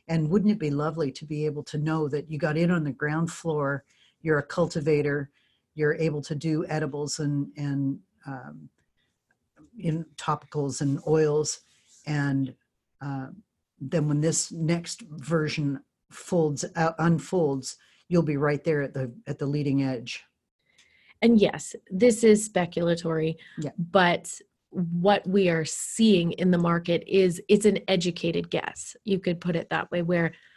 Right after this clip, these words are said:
Speaker 2: we believe that this is the direction that the market's going to move in, because it just makes sense that if you're going to have a store, you have to be able to keep that store consistently supplied. Uh, and there's no reason that,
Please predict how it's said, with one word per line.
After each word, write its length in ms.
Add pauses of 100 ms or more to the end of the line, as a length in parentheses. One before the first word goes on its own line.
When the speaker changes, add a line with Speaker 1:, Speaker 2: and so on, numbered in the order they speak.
(180)
Speaker 2:
we 180
believe 640
that 200
this 220
is 220 (140)
the 100
direction 540
that 120
the 80
market's 400
going 280
to 140
move 200
in, 180 (100)
because 300
it 100
just 280
makes 260
sense 380
that 100
if 140
you're 100
going 220
to 60
have 200
a 60
store, 460 (280)
you 120
have 180
to 80
be 160
able 160
to 140
keep 280
that 200
store 440
consistently 720
supplied. 720 (580)
Uh, 320
and 140
there's 220
no 140
reason 440
that, 340